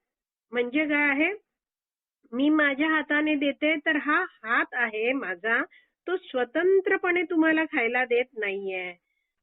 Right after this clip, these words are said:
हा, तर हे आपण नीटपणे जाणून घ्यायचंय. तर समोरचा व्यक्ती आहे जर तो म्हणतोय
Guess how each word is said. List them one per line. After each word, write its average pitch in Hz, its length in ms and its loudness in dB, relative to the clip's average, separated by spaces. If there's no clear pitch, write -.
हा, 311 120 -2
तर - 380 -6
हे 285 180 2
आपण 262 280 -2
नीटपणे 247 640 -2
जाणून 196 420 -4
घ्यायचंय. 175 420 -10
तर 311 140 -2
समोरचा 302 480 0
व्यक्ती 269 460 -2
आहे 240 300 0
जर 262 140 0
तो 285 180 -2
म्हणतोय 254 500 2